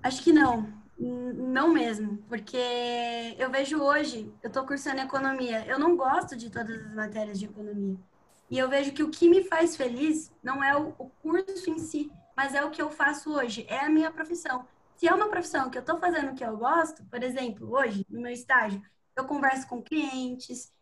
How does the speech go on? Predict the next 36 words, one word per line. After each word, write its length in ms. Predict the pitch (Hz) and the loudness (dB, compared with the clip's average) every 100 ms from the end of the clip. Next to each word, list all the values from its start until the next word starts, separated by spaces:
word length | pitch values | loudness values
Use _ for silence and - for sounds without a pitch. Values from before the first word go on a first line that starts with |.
| _ | _
eu 80 | 277 | 0
aprendo 360 | 262 254 233 196 | 0 0 -4 -6
sobre 180 | 226 - _ _ _ | -12 -16 _ _ _
financeiro, 720 | - 262 262 269 240 233 233 - | -14 -12 -6 -4 -2 -2 -6 -4
é 60 | 269 | -2
um 80 | 269 | -2
ambiente 400 | 233 220 220 214 | -4 -6 -8 -6
dinâmico, 680 | 240 294 285 262 254 - | -2 0 0 0 -4 -10
que 120 | 220 226 | -14 -10
eu 60 | |
vejo 240 | 226 214 - | -8 -8 -8
que 100 | - | -6
é 40 | |
o 40 | |
meu 140 | 214 220 | -4 -4
perfil. 640 | 254 262 - 277 277 269 - _ _ _ _ _ _ - | -8 -10 -8 -4 -4 -4 -10 _ _ _ _ _ _ -4
Eu, 120 | 381 - - | -4 -4 2
eu 120 | 339 359 | 4 4
sou 140 | 370 | 2
feliz. 300 | 415 403 370 - - - - _ | 2 2 2 -2 -12 -12 -14 _
Então, 240 | 302 359 | 2 2
assim, 240 | 427 427 349 | 2 6 6
o 140 | 311 | 6
curso 380 | - 339 480 - | 4 6 6 4
é 60 | 320 | 0
totalmente 520 | - 640 587 - 508 | 0 0 0 -2 -4
diferente 460 | 508 - 370 381 | -4 2 2 2
da 120 | 381 359 | 0 -2
profissão, 520 | 381 - - 320 269 | -4 -2 2 4 2
gente. 400 | 226 208 190 185 | -2 -2 -2 -6
Assim, 380 | - 311 262 - - | 0 2 2 -2 -14
o 80 | - | -16
curso 440 | - 415 415 415 359 | 0 0 2 0 2
vai 240 | 359 359 | 4 2
te 220 | - 370 | 0 -2
proporcionar 960 | 349 349 349 320 311 277 262 294 370 415 | 2 2 2 2 0 -4 0 4 4 2